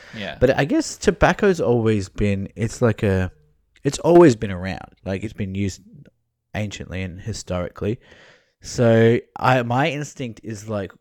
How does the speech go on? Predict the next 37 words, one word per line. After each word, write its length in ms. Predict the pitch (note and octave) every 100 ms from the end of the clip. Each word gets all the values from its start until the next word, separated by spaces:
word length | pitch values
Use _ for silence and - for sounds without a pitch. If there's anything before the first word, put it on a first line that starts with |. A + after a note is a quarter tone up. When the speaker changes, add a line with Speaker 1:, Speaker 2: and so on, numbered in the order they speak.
| -
Speaker 2:
it's 140 | A2
same, 260 | - A#2+ A#2
the 100 | G#2
same 320 | - C3 C#3
with, 200 | B2+ G#2+
like, 220 | G2+ F#2+ -
any 260 | G#2+ G#2 G2+
drugs 400 | - E2 G2 -
and 80 |
the 40 | F#2+
same 180 | - G#2
with, 100 | G2+
like, 180 | G2 -
alcohol 460 | F2+ F#2 F2 - F2+
or 100 | F2+
marijuana, 600 | F2+ E2+ - G1+ - - _
that 200 | G2 - _ _ _ _ _ _ _ - - - - -
there 160 | - A#2
will 320 | G#2 A#2 A#2+
be 460 | A2+ G#2+ G2+ G2 - _ _
a 120 | - F#2+
need 540 | F#2+ F#2 F#2+ A2 B2
for 140 | _ A2+
this 320 | G#2+ A#2+ -
on 100 | G#2
some 300 | - G#2 G2
level. 360 | F#2+ G2+ C3 -
Not 160 | B2+ -
everyone's 580 | G2+ G#2 G#2 G#2 G2+
gonna 220 | - G2 F#2+
be 340 | G2 F#2 F2+ _ _ _ _
drawn 380 | - F#2+ F#2 F#2+
to 160 | F#2 A2+
it, 140 | A#2+ -
but 100 | F#2+
I 100 | F#2+
think, 360 | - G2 E2+